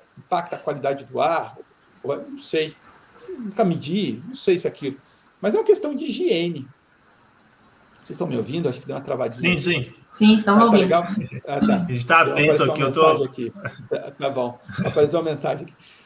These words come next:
Speaker 1: Então, às vezes, a gente limpa a nossa casa porque vai fazer mal pra nossa saúde? A gente limpa por uma questão de higiene.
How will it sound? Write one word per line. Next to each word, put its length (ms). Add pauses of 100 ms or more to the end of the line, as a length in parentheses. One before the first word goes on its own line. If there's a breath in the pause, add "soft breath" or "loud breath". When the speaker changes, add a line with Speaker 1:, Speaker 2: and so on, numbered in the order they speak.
(200 soft breath)
Speaker 1:
Então, 360
às 160
vezes, 500
a 80
gente 420 (580)
limpa 280
a 40
nossa 220
casa 400
porque 680 (180)
vai 120
fazer 240
mal 300
pra 100
nossa 240
saúde? 540
A 40
gente 160
limpa 220
por 140
uma 80
questão 260
de 100
higiene. 600